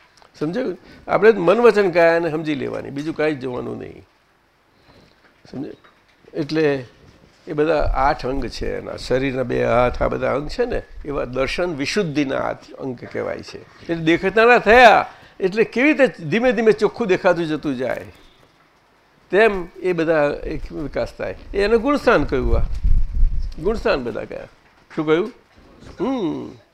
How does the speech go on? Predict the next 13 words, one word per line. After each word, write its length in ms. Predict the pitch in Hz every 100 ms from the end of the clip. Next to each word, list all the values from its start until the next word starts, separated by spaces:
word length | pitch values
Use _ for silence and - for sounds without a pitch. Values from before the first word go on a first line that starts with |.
| _ - _ - _ _
ગુણસ્થાન 440 | - 175 - 202 135
કયા. 280 | - 101 - - - _ _ - -
આ 100 | 147
આપતા 220 | 147 175
પુત્રોએ 500 | 160 165 165 165 160 - - - - - - - _
એમને 200 | 143 170
બ્રહ્મચર્ય 520 | 165 147 170 170 185 180
સ્વીકાર્યું 640 | 247 254 247 123 110 - - - - -
તો 60 | 185
એમનું 240 | 190 214
ગુણસ્થાન 420 | 151 160 - 226 247
આવે 260 | 254 220
કહેવાય 600 | - 220 240 208 104 -